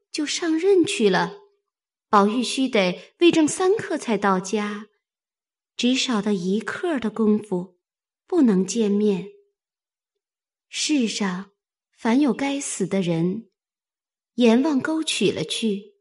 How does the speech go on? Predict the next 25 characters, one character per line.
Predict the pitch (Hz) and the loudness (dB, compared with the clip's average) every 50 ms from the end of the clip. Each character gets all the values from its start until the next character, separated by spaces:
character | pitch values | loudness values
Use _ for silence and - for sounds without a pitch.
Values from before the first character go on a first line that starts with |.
| _ _ _ _ _ _ _ _ _ _ | _ _ _ _ _ _ _ _ _ _
是 | - - 285 | -6 -4 -4
差 | - - - - - 320 320 | -4 -4 -10 -8 -4 -4 -4
些 | 302 - - 339 | -2 -2 -2 -2
个 | - 294 269 | 0 0 -2
小 | - - - 202 202 269 - | -2 -2 -2 -2 -2 -2 -2
鬼 | - 269 190 175 | 2 2 2 2
来 | 160 165 165 165 175 202 220 - _ _ _ _ | 2 0 -2 -2 -4 -6 -8 -12 _ _ _ _
捉 | - 311 302 302 | -4 -2 -2 0
人 | 262 226 226 262 | 0 0 0 -2
魂 | - - - 190 160 156 175 | -4 -4 -2 0 0 0 -2
魄。 | - - - - 294 240 202 202 - _ _ _ _ _ _ _ _ _ _ _ _ _ _ _ _ _ _ _ _ _ _ _ | -2 -6 -10 -10 -10 -10 -10 -12 -16 _ _ _ _ _ _ _ _ _ _ _ _ _ _ _ _ _ _ _ _ _ _ _
若 | - 302 285 262 | -4 -2 0 0
要 | 262 262 240 | 0 0 -2
迟 | 233 - - - - 214 226 | -4 -4 -6 -2 0 0 2
延 | 240 220 185 180 208 | 2 2 4 4 2
一 | 233 226 262 240 | 0 0 -2 -4
时 | 208 - - 214 | -4 -2 -2 -2
半 | 214 - 240 220 196 185 | -2 0 0 0 0 0
刻， | - - 247 202 170 165 180 196 - _ _ _ _ _ _ _ _ _ _ _ | -2 -4 -4 -2 -2 -4 -6 -10 -14 _ _ _ _ _ _ _ _ _ _ _
不 | - 214 | 0 0
过 | 208 214 247 226 196 185 185 196 196 - - _ _ | 0 2 4 4 4 4 2 -2 -6 -12 -20 _ _
烧 | - - 294 285 | -6 -4 -2 -2
些 | 269 - 294 277 | 0 -2 -2 -2
纸 | - - 226 185 151 | 0 0 0 0 0
钱， | 156 - - - 190 165 160 170 196 226 269 | -2 -6 -4 -2 -2 0 0 0 -2 -4 -6